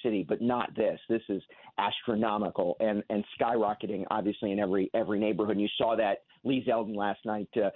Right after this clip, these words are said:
uh, pointing it out to a clueless governor. Uh, but, but we feel it too. Remember, uh, so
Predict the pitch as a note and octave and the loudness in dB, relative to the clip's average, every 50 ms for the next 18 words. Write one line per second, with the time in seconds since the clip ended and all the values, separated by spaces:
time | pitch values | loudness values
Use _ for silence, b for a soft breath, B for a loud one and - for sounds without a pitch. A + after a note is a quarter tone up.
0 | B B B B - G#2+ F#2 - - D#3 D3+ C#3+ C3+ A#2+ G2+ G2 G#2+ A2 G2 D#2 | B B B B -2 -2 -2 -2 -2 -2 0 0 0 0 0 0 0 0 0 -2
1 | - - - A2 G2+ F#2 - - - A2+ A#2+ A2+ - C#3+ A2+ G2 - - - A2+ | -6 -4 -2 -2 -2 -2 -4 -4 -2 -2 -2 -2 0 -2 -2 -2 -2 -4 -2 0
2 | G#2+ A2+ A2 G#2+ F#2+ F2 B B B B B B - - B2 A#2 A#2+ A#2 A2 D#3+ | 0 0 0 -2 -2 -2 B B B B B B -2 0 0 0 0 0 0 0
3 | D3+ - D3+ C3 - - - F#3+ A#3 A3 - C4+ C4+ G#3+ F#3+ F3 - - G#3+ F3+ | 0 0 -4 -2 -2 0 0 0 -4 -4 -4 -4 -2 -2 -2 -2 -2 0 0 0
4 | C3 G#2+ A2+ B2 B2+ C#3+ D3 C#3+ D3 C#3 b b b b b b - - C#3 B2+ | 2 2 0 0 0 0 0 0 0 -2 b b b b b b -2 0 0 0
5 | - - - F#3 D#3 | 0 0 0 0 0